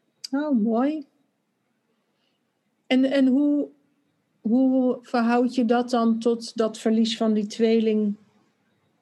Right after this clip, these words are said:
eh, in de moederschoot? Hoe, wa-,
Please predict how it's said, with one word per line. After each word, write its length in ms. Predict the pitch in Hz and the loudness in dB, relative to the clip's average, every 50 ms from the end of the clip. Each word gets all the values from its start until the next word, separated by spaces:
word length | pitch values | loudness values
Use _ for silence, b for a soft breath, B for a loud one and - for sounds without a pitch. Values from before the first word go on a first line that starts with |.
| _ _ | _ _
eh, 640 | _ - 208 208 208 208 208 208 208 208 208 208 202 208 240 | _ -4 -2 -2 0 -2 -2 -2 -2 -2 -2 -2 -4 -4 -4
in 160 | - 226 214 | -2 0 0
de 60 | 220 | 2
moederschoot? 800 | 220 214 220 226 233 208 - - - 240 262 330 392 381 - - _ _ _ _ _ _ _ _ _ _ _ _ _ _ _ _ _ _ _ _ _ _ _ _ _ _ _ _ _ _ _ _ _ _ _ - - - | 2 2 2 0 0 -2 -6 -6 -2 -2 -2 -2 -4 -6 -10 -20 _ _ _ _ _ _ _ _ _ _ _ _ _ _ _ _ _ _ _ _ _ _ _ _ _ _ _ _ _ _ _ _ _ _ _ -18 -18 -12
Hoe, 300 | - - 240 - - - | -6 -4 -4 -4 -4 -2
wa-, 160 | 226 240 - | -4 -4 -4